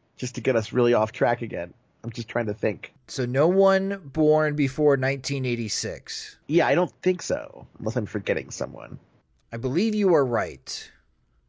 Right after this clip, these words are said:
Speaker 2: After
Speaker 1: Well,
Speaker 2: letting Edwin
Speaker 1: I,
Speaker 2: Encarnacion
Speaker 1: yeah, if,
Speaker 2: go.
Speaker 1: yeah, Encarnacion would, would be the exception.
Speaker 2: Right.
Speaker 1: Uh, and Jared, I think Jared Dyson, but again, he's a free agent also.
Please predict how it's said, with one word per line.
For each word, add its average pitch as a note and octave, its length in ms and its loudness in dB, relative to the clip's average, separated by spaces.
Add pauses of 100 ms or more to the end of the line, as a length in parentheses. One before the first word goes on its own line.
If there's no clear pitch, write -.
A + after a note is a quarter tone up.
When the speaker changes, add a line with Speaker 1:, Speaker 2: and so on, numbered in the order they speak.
(840)
Speaker 2:
After D#3+ 560 0
Speaker 1:
Well, F#3+ 80 4
Speaker 2:
letting D#3+ 300 0
Edwin D#3 200 2
Speaker 1:
I, A#3 40 2
Speaker 2:
Encarnacion D#3+ 540 2
Speaker 1:
yeah, G#3 200 4
if, F3 80 0
Speaker 2:
go. D3 120 -14 (320)
Speaker 1:
yeah, D3 360 2
Encarnacion E3+ 920 0
would, A#2 200 -4
would A2 100 -8
be A#2 100 -6
the A2+ 120 -2
exception. G#2 560 -4 (420)
Speaker 2:
Right. F2 380 -6 (260)
Speaker 1:
Uh, G#2 300 -2 (480)
and C3+ 360 -4 (360)
Jared, G3+ 420 0 (640)
I E3 60 4
think A3+ 180 0
Jared G#3+ 280 4
Dyson, F3+ 300 2
but D#3 120 0
again, D3+ 180 0
he's D#3+ 160 2
a C#3 60 -6
free C#3 140 0
agent A#2 260 2
also. F#2 340 -6